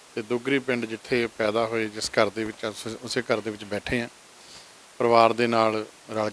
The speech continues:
ਕੇ ਕੇਕ ਜਿਹੜਾ ਕੱਟਣਾ ਹੈ ਤੇ ਗੱਲਾਂ ਬਾਤਾਂ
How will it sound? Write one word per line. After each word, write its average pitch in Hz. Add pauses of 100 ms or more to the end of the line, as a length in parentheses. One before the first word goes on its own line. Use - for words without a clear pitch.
ਕੇ 104 (320)
ਕੇਕ 107 (100)
ਜਿਹੜਾ 110
ਕੱਟਣਾ 107
ਹੈ 104 (800)
ਤੇ 98 (320)
ਗੱਲਾਂ 107
ਬਾਤਾਂ 110